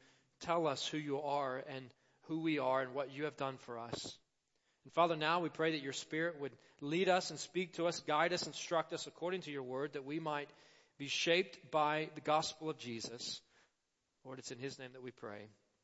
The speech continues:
Amen. Well, you may be seated. This is how the birth of Jesus the Messiah came about. Now, right away in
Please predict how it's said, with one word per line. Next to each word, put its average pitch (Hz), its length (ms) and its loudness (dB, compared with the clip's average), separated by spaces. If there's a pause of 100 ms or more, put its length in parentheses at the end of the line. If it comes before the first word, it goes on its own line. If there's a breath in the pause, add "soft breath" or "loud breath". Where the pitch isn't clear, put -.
(680)
Amen. 110 340 -10 (300)
Well, 127 80 -18
you 120 80 -14
may 123 60 -8
be 120 100 -10
seated. 120 400 -6 (3500 loud breath)
This 254 340 8
is 185 160 -2
how 196 580 8
the 165 80 0
birth 151 480 4 (1600)
of 139 200 0
Jesus 214 640 4
the 185 140 0
Messiah 156 720 2 (380)
came 131 200 -4
about. 107 340 -8 (1700)
Now, 208 60 2
right 214 240 12
away 208 300 12
in 185 140 4